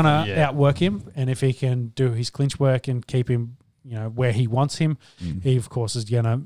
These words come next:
Speaker 2: point his way to the win in this.
Speaker 1: Mm.
Speaker 2: Masvidal is he, he, his attacking weapons is the only kind of extra thing he has. I don't think Usman will try and take him down 'cause I think Masvidal's got a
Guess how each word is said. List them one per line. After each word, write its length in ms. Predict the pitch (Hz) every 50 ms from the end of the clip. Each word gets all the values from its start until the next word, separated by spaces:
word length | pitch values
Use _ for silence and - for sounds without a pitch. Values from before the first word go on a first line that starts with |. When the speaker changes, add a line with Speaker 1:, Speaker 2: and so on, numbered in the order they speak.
| 156 - -
Speaker 2:
point 280 | - 131 120 117 107 127
his 140 | 117 101
way 200 | 110 113 110 113
to 100 | 107 -
the 80 | 117 113
win 160 | 110 117 117
in 100 | 117 117
this. 280 | 131 156 156 - - - _ - -
Speaker 1:
Mm. 200 | 113 113 107 98
Speaker 2:
Masvidal 680 | 92 135 131 - - 143 135 143 135 131 131 131 143 147
is 220 | 139 120 113 -
he, 280 | - 120 135 143 151 - - -
he, 140 | - 151 139
his 260 | 131 - 139 131 113
attacking 480 | 123 - - - 139 - - 143 131 117
weapons 460 | 117 120 120 - 123 120 120 110 -
is 180 | 131 113 104 113
the 180 | 131 131 131
only 340 | 127 123 127 127 127 120 113
kind 240 | - - - 113 113
of 200 | 113 - - - _ _ _ _ _ _ _
extra 260 | - 135 - - 139
thing 180 | - - 135 127
he 80 | 123 110
has. 440 | 107 131 143 160 170 160 - - - _ _ _ _ _ _ -
I 60 | 160
don't 100 | 170 -
think 140 | 214 180 196
Usman 240 | 190 175 196 190
will 100 | 185 170
try 160 | 147 - 160 160
and 80 | 147
take 160 | - 156 147 -
him 60 | 147
down 200 | 135 139 135 135
'cause 100 | - -
I 40 | 131
think 120 | 135 131 127
Masvidal's 760 | 120 - - 120 117 117 113 113 113 110 104 - - - -
got 180 | - 123 120
a 80 | 117